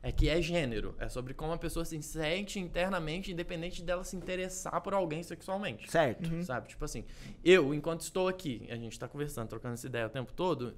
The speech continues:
Speaker 1: o tempo todo eu fui uma pessoa não binária, mas isso não tem nada a ver com sexo.
Speaker 2: Tá.
Speaker 1: Certo?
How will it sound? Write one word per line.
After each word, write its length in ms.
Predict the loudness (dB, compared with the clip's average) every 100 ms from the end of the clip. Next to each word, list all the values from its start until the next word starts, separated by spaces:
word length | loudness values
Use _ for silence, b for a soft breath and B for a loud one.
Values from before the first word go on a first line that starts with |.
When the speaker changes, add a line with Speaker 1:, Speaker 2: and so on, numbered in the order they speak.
| -8
Speaker 1:
o 80 | -2
tempo 280 | 0 0
todo 180 | 2 2
eu 60 | 2
fui 120 | -2
uma 140 | -4
pessoa 240 | -4 -2 0
não 120 | 0
binária, 360 | 0 4 4 4
mas 220 | 0 -2
isso 160 | -4 -8
não 80 |
tem 160 | -6 -8
nada 280 | -6 -4 -2
a 40 |
ver 160 | -2 -4
com 240 | -4 -6 -6 -18 -20 -20 -8
sexo. 420 | 0 0 -2 -16 -20 6
Speaker 2:
Tá. 280 | 8 8 2 -14
Speaker 1:
Certo? 300 | 0 0 0